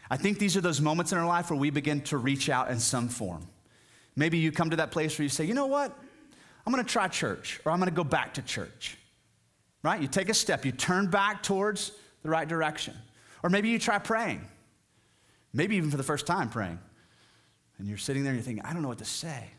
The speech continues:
What do we call God?" And so you're wrestling with those thoughts, and maybe you try praying for the first time, and that's you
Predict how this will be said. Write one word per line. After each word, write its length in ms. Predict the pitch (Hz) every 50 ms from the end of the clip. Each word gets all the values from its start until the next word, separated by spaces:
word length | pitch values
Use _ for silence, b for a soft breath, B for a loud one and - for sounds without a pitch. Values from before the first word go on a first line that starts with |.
| - -
What 100 | 139 170
do 20 |
we 80 | 180 165
call 240 | - - 180 185 156
God?" 320 | 117 104 - 82 80 - - - _ b b b b b b b b
And 80 | b 107
so 80 | -
you're 160 | 139 123 120 113
wrestling 360 | 110 117 117 - - 135 131
with 100 | 131 131
those 200 | 135 131 131 -
thoughts, 300 | - 135 127 131 131 -
and 60 | 127
maybe 180 | 135 151 165 190
you 80 | 196
try 200 | 190 - 208 190
praying 320 | 185 - - 202 208 220 196
for 100 | 170 139
the 80 | 117
first 300 | 113 - 107 104 - -
time, 240 | - 104 82 87 104
and 80 | 113 131
that's 200 | 143 139 - 147
you 240 | 151 170 180 170